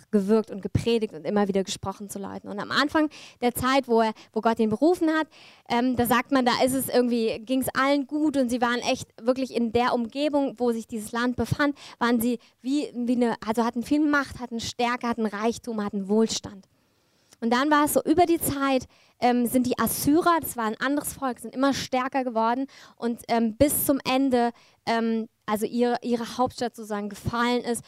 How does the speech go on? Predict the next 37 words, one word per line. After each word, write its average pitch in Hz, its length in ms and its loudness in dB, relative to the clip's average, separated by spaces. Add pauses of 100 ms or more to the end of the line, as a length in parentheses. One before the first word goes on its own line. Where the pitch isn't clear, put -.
(140)
und 214 120 -10
sie 226 80 2
verschleppt 202 540 -2
worden 208 280 -4
sind. 202 280 -14 (500)
Und 226 260 0 (240)
Hosea 277 420 6
war 262 200 4
die 240 100 -4
ganze 254 320 0
Zeit 247 240 -4
dabei 226 320 -2
in 262 200 -4
diesen 254 360 -2 (520)
Zeiten, 285 480 2
wo 269 80 4
es 247 140 -2
wirklich 269 440 0
auch 233 280 -4 (240)
umwühlend 277 840 2
war, 247 220 0
wo 233 80 -2
sie 226 120 -2
jetzt 226 160 -6
von 240 200 0
einem 262 340 0
Extrem 233 480 -6
ins 220 160 -10
andere 226 380 -6
gegangen 220 500 -6
sind. 202 240 -8 (380)
Und 220 140 0
was 254 160 2
er 339 280 2
die 262 140 -4
ganze 349 340 2
Zeit 285 340 0